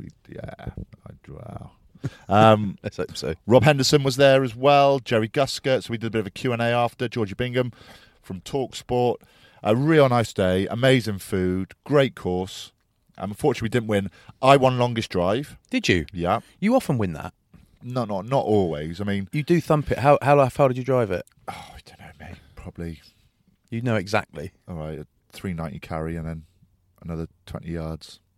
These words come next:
Speaker 1: on top of that uphill against wind.
Speaker 2: How
Speaker 1: But
Speaker 2: far did you hit it?
Speaker 1: I don't know. You don't know. Like,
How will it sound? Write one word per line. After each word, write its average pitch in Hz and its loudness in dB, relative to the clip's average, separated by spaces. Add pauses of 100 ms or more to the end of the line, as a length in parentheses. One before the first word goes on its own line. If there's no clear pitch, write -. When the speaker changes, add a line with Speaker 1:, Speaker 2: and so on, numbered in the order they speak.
(260)
Speaker 1:
on - -20
top - -14
of 80 -10
that 69 -10
uphill 80 -10 (100)
against 78 -12
wind. 80 -10 (800)
Speaker 2:
How 135 0
Speaker 1:
But 92 0
Speaker 2:
far 127 4
did 110 -2
you 113 0
hit 101 -6
it? 82 -8
Speaker 1:
I 113 2
don't 101 -2
know. 85 -2 (100)
You 117 -8
don't 113 0
know. 80 -4
Like, 82 -6